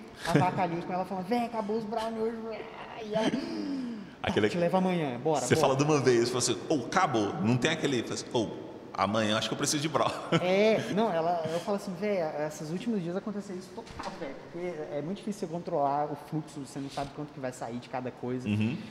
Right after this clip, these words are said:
Speaker 1: especialmente no primeiro mês." Aí tinha bastante brownie quando ela me ofereceu mais, eu falei, "Não,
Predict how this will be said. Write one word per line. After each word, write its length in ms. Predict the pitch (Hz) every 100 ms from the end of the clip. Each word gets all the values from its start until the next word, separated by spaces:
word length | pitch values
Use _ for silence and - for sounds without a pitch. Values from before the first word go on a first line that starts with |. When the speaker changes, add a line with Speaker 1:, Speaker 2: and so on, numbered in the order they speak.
| -
Speaker 1:
especialmente 560 | - 143 160 160 160
no 80 | 170
primeiro 360 | 160 160 160 156
mês." 320 | 135 143 - -
Aí 160 | 143 165
tinha 200 | - 220
bastante 460 | 196 196 - 220 202
brownie 340 | 185 185 202
quando 200 | 190 196 185
ela 300 | 180 170 160
me 320 | 156 160 156
ofereceu 560 | 151 156 151 147 151 151
mais, 400 | 135 139 196 190
eu 60 |
falei, 180 | 185 185
"Não, 220 | 220 202